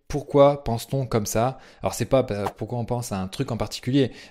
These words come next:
euh, mais c'est surtout pourquoi on pense comme on pense. Qu'est-ce qui fait qu'on pense comme ça ? Parce que, bah, on sait qu'on a chacun notre manière de penser,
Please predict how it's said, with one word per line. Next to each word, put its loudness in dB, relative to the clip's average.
euh, -8
mais -4
c'est -8
surtout -4
pourquoi -4
on 0
pense 0
comme -2
on -6
pense. -6
Qu'est-ce -4
qui -2
fait 2
qu'on -2
pense 0
comme -2
ça ? 0
Parce -6
que, 2
bah, -2
on -2
sait 2
qu'on -2
a -2
chacun 0
notre -2
manière 4
de 0
penser, 0